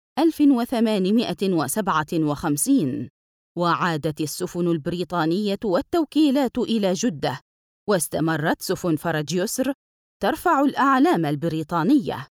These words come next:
ويؤكد أوكسنولد أن التجارة الخارجية ورحلات السفن البخارية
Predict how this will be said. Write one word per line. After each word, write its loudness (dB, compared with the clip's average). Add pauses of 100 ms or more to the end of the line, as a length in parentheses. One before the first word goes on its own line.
(420)
ويؤكد 0
أوكسنولد -2 (520)
أن 4
التجارة 0
الخارجية 0 (500)
ورحلات 0
السفن 2
البخارية 0